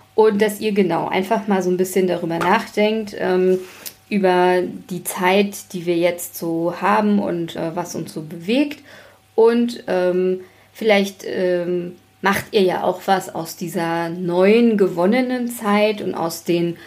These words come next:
äh, quasi neuen Perspektiven, die sich ja auch eröffnet haben. Oder es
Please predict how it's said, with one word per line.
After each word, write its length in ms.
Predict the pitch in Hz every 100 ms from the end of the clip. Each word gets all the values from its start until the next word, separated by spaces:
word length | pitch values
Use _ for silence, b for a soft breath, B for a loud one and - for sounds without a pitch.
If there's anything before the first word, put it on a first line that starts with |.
| B B B
äh, 280 | - 175 170
quasi 680 | 170 - 165 170 175 175 175
neuen 380 | 170 175 196 208
Perspektiven, 880 | 196 180 - 185 - - 240 254 202
die 120 | 180
sich 220 | 160 156
ja 180 | - -
auch 140 | -
eröffnet 640 | - - 185 - 180 175
haben. 280 | 180 170 170
Oder 160 | 165 170
es 160 | 170